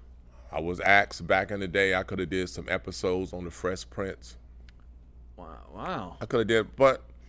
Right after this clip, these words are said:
Speaker 1: Rap City kinda put me in a little historic.
Speaker 2: Right, sure, sure, sure.
Speaker 1: And I'm happy with that.
Speaker 2: Okay.
Speaker 1: You know what I mean?
Speaker 2: Okay.
Speaker 1: Look at a lot of those artists. I could be Uncle, Uncle Bernie's brother,
Speaker 2: Right,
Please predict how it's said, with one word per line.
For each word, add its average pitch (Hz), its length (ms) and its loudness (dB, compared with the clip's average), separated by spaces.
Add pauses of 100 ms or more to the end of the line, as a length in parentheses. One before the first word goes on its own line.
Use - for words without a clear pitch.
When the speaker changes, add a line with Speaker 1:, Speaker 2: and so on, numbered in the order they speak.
(180)
Speaker 1:
Rap 175 240 8
City 190 320 4
kinda 147 320 0
put 123 260 -4
me 131 240 -2
in 107 100 0
a - 20 -2
little 107 240 2
historic. 113 720 2 (180)
Speaker 2:
Right, 202 300 -4
sure, 196 360 -6
sure, 190 320 -8
sure. 180 320 -10
Speaker 1:
And 139 160 6
I'm 143 120 4
happy 135 340 2
with 92 260 0
that. 76 340 -6
Speaker 2:
Okay. 226 120 -6
Speaker 1:
You 208 60 -2
know 262 80 -10 (340)
what 208 160 -14
I 143 40 0
mean? 139 100 -2
Speaker 2:
Okay. 143 40 2
Speaker 1:
Look 165 200 2
at 139 80 2
a 139 40 4
lot 127 260 4
of 117 100 2
those 113 340 0 (100)
artists. 104 540 0 (400)
I 131 80 2
could 139 140 -4
be 117 180 -2
Uncle, 117 280 -4 (260)
Uncle 113 240 -2
Bernie's 123 600 4
brother, 110 460 6
Speaker 2:
Right, 107 80 -8